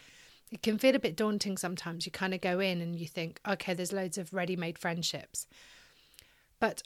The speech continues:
often there isn't. It's just those two people might have met the week before. Don't be afraid to go in and say hi.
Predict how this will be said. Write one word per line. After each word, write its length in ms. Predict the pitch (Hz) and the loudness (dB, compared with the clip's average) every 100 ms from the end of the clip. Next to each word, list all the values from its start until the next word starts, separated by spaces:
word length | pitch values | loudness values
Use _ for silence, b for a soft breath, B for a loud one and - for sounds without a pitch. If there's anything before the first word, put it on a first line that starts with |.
| - | -6
often 300 | 226 - 247 | -6 0 2
there 160 | 233 214 | 4 2
isn't. 340 | 220 165 151 | 0 -2 -4
It's 220 | 185 160 | -4 -4
just 280 | - 196 - | 0 2 2
those 240 | 214 208 208 | 2 2 2
two 160 | 208 | -2
people 340 | 185 202 - 185 | 0 -2 -2 -2
might 260 | 185 180 | -2 -2
have 120 | 180 | -4
met 200 | 180 160 | -4 -4
the 80 | 208 | -4
week 200 | 180 156 | -8 -8
before. 460 | - - 196 151 156 _ B B B B | -12 -12 -12 -12 -18 _ B B B B
Don't 240 | - 226 220 | 2 4 4
be 80 | |
afraid 400 | 240 - 214 202 | 2 4 4 4
to 80 | 202 | 0
go 180 | - 175 | -2 0
in 140 | 180 175 | 0 -2
and 140 | 165 | -4
say 180 | - 160 | -4 -4
hi. 520 | 156 185 160 143 151 | -4 -4 -4 -6 -14